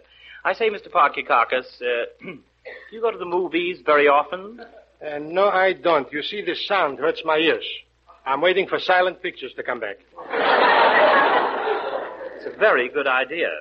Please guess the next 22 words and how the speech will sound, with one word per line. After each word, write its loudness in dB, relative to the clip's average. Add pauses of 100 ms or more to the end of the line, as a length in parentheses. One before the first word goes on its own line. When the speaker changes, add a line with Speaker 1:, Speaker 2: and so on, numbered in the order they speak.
(160)
Speaker 2:
Yes. -20 (600)
Speaker 1:
Now, -4
look -4
here. 0
If -2
you -12
think -6
you've -10
seen -6
some -4
beautiful -4
girls, 0 (120)
feast -12
your 0
eyes 4
on 0
this -10 (280)
lovely -4
lady. -6 (220)
Speaker 2:
Oh, -14 (160)
my. -14 (1000)
Betty -4